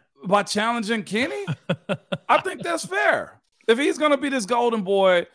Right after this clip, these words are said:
Speaker 2: Huh.
Speaker 1: but his stat line is very, very similar to Davis Mills from passer rating to yards to wins and losses. I, I mean, what we, what we got going? <laughs>
Speaker 2: Danny
Speaker 1: That's
Speaker 2: Kramer finds
Speaker 1: silly.
Speaker 2: his way into the gutter on a Thursday.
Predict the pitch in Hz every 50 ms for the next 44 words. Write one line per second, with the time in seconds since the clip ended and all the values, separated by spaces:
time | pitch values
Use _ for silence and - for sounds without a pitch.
0 | _ _ - - 101 170 214 196 180 214 240 226 - - 269 247 233 - 240 208
1 | 208 214 208 214 208 160 135 123 117 120 143 180 214 240 247 240 240 233 185 143
2 | 139 190 214 233 240 247 226 - - - 226 247 247 240 240 247 240 233 220 208
3 | - _ _ _ _ - 175 165 160 214 233 240 240 254 208 165 202 220 240 262
4 | 262 262 254 247 - - - 160 139 131 175 196 196 214 233 226 - 208 202 226
5 | 240 240 240 240 - 185 131 143 190 214 240 240 240 240 240 - 156 139 180 233
6 | 247 254 208 233 226 208 208 220 254 269 - 294 294 285 247 - - _ _ _
7 | _ _ _ _ _ _ _ _ _ _ _ _ _ _ _ _ _ - - -
8 | - - 170 185 214 233 214 196 190 180 202 247 - - - - 220 233 277 392
9 | - 285 262 269 269 262 277 247 196 - - - _ _ _ _ - 170 160 156
10 | 208 240 247 143 135 - 202 233 254 254 233 202 175 - - 180 180 180 170 175
11 | 175 156 127 139 160 165 160 147 147 151 151 139 156 156 139 135 131 123 143 135
12 | 139 135 139 135 131 131 127 123 113 - 131 127 131 131 113 98 131 131 139 160
13 | 165